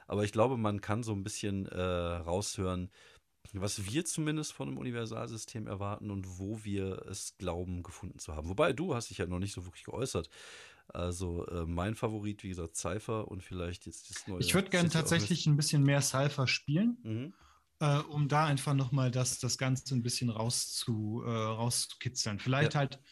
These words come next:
Speaker 2: auch gerne irgendwie so ein Setting, das halt mehrere, mehrere Genres kombiniert, wo man irgendwie Multiversa-, Multiversen, äh, irgendwie bereisen kann,
Speaker 1: Mhm.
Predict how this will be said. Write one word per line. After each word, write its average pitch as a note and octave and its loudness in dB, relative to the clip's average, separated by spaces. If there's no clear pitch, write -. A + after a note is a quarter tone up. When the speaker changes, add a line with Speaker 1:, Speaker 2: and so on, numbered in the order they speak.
Speaker 2:
auch - -12
gerne F#3+ 6
irgendwie F#3 4
so C#3+ 0
ein C#3 4
Setting, D3 2
das C#3 0
halt B2+ 0
mehrere, B2 2
mehrere B2+ 4
Genres C3 2
kombiniert, C#3 2
wo A2+ -4
man A2+ 0
irgendwie B2+ 0
Multiversa-, B2 0
Multiversen, C3 2
äh, B2+ 0
irgendwie A#2+ 0
bereisen A2+ 0
kann, A2+ 0
Speaker 1:
Mhm. B2 0